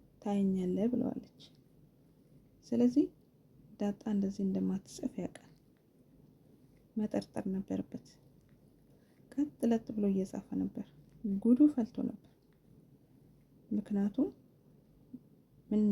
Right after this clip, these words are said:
ደረጀ እንደ ቤተሰብ እንደ ልጃቸው ነው የሚያዩት። አስባችሁት? ያንን ቴክስት፣ ያንን ጽሑፍ እናታቸው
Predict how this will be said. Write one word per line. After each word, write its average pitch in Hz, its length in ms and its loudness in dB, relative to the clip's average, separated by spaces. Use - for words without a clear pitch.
ደረጀ 190 380 -2
እንደ 196 320 0
ቤተሰብ 196 540 -2
እንደ 196 360 2
ልጃቸው 190 500 -6
ነው 190 120 -2
የሚያዩት። 190 460 -2
አስባችሁት? 294 640 2
ያንን 233 340 6
ቴክስት፣ - 480 -8
ያንን 220 400 4
ጽሑፍ - 320 -6
እናታቸው 226 680 0